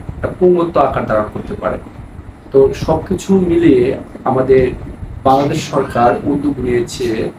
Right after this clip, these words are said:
নয় মাস থেকে পনেরো বছর বয়সী সকল শিশুদেরকে টাইফয়েডের টিকা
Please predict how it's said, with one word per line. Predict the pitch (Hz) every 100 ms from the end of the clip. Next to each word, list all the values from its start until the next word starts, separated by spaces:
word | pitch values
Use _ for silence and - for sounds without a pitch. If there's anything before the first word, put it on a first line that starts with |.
| - - - - - - - - 139
নয় | 160 165
মাস | 180 170
থেকে | 196 180 190 180 -
পনেরো | 160 147 131 120
বছর | 120 135 131 120
বয়সী | 123 117 - 131 131 - -
সকল | 160 156 - 180 180 180 180 - - - -
শিশুদেরকে | - - 139 139 - 139 131 131 - -
টাইফয়েডের | 123 120 120 117 -
টিকা | -